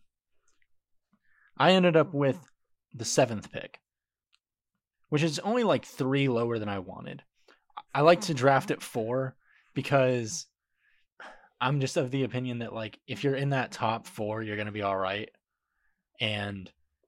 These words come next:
if you're at four, you don't have to wait as long in a snake draft to get back to your next pick. But at seven, I was still able to get the best tight end in football in Travis Kelce, so I'm hype about that. I also have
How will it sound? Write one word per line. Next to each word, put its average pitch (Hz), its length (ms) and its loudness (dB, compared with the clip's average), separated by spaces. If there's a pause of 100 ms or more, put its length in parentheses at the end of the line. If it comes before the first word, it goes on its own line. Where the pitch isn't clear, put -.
(340)
if - 180 -6
you're 117 80 0
at 107 140 -2
four, 110 320 -6
you 107 100 -4
don't 104 160 -4
have 107 140 -4
to 113 80 -4
wait 107 280 -4
as 107 300 -2
long 104 400 -6
in 107 100 -10
a 110 60 -8
snake 110 320 -6
draft 110 400 -4
to 110 80 -14
get 107 220 -4
back 104 300 -2
to 113 100 -14
your 101 120 -8
next 98 300 -10
pick. 104 300 -8 (800)
But 143 280 4 (340)
at 165 160 4
seven, 139 320 6
I 131 80 6
was 123 120 4
still 139 200 4
able 123 180 0
to 123 60 -2
get 117 180 0
the - 80 -6
best 113 300 -2
tight 120 220 -2
end 117 140 -2
in 110 140 -4
football 113 400 -2
in 110 80 -6
Travis 107 320 -2
Kelce, 107 420 -6 (300)
so - 160 -4
I'm 113 60 -2
hype 104 220 -2
about 117 260 -2
that. 101 240 0 (1300)
I 123 60 -2
also 127 200 0
have 117 420 -2